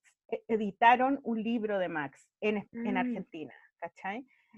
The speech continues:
Speaker 1: Y, eh, ahora hace unas cosas súper distintas, más abstractas. Está, es muy bonita su evolución porque ha pasado por todos los estilos, ¿cachai? Y, y el weón es piola, piola, piola, súper, súper simpático y buena onda. Así que si la quieren escuchar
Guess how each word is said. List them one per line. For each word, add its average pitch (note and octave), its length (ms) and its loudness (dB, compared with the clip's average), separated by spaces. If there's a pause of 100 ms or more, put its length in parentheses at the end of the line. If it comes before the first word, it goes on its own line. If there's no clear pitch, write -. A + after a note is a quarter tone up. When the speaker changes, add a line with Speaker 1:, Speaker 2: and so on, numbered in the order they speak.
(120)
Speaker 1:
Y, A3 540 -2
eh, F#3+ 420 2
ahora G#3+ 380 6
hace A3+ 160 2
unas G#3+ 160 -2
cosas G#3+ 260 -8
súper G3+ 220 -4
distintas, A3 680 -2
más G#3 180 -2
abstractas. F#3+ 1200 -2 (440)
Está, C4 220 8
es C#4 180 6
muy D4+ 160 8
bonita F#4+ 340 4
su F4+ 120 -2
evolución D4 460 4
porque A3+ 560 2
ha B3+ 120 0
pasado C4+ 360 4
por B3 140 4
todos C4 200 6
los C#4+ 140 8
estilos, - 420 -6
¿cachai? G#3+ 520 -12 (460)
Y, G3 560 0
y G3 100 8
el G#3 80 8
weón G3+ 240 4
es B3+ 160 -2
piola, B4+ 680 4
piola, E4 280 2
piola, D4+ 280 2
súper, D4 260 -2 (200)
súper F4 260 0
simpático C4+ 600 4
y B3 40 2
buena F3+ 280 2
onda. E3 160 0
Así G#3+ 160 -4
que A3 260 8 (300)
si A3+ 200 2
la G#3+ 120 12
quieren C#4 300 8
escuchar F4 500 8